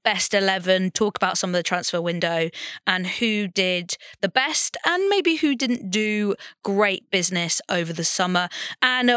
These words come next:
also wanna touch on the tragic passing of Sheffield United's Maddie Cusack as well. But let's start with England, guys, 'cause I feel like on Monday's show, Gilly, Jessie and I maybe manifested a little bit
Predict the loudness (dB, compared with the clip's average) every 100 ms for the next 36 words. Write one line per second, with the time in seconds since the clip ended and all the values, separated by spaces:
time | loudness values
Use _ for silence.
0 | 4 4 4 2 2 2 0 0 0 0
1 | 0 2 0 0 -2 -2 0 -2 -2 -6
2 | -12 -8 2 2 4 2 2 0 0 0
3 | 0 -2 -4 -2 -2 -2 -4 -4 -2 0
4 | -2 -2 -6 -6 -6 2 2 4 0 -2
5 | -4 -12 -16 -4 0 2 2 2 4 4
6 | 4 2 2 0 -2 -2 -2 0 0 0
7 | 0 0 2 4 4 4 2 0 -2 0
8 | 2 2 4 2 2 0 2 2 2 0
9 | 0 -2 -2 -2 0 0 0 0 0 0
10 | 0 0 0 -2 -2 -2 -2 0 0 -2
11 | 0 0 0 -2 -2 0 -2